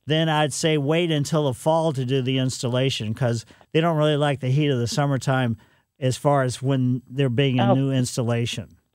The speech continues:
Speaker 2: Okay. All right. Well, thank you so much.
Speaker 1: Sure.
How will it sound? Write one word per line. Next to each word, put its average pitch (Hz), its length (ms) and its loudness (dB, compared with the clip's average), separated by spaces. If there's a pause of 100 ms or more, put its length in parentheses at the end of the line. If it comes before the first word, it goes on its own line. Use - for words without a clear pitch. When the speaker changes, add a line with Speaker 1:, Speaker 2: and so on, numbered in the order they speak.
(440)
Speaker 2:
Okay. 160 580 4 (480)
All 277 140 4
right. 196 200 4 (180)
Well, 214 320 4
thank 277 220 2
you 202 100 -2 (100)
so 240 160 4
much. 165 380 2 (160)
Speaker 1:
Sure. 143 440 -2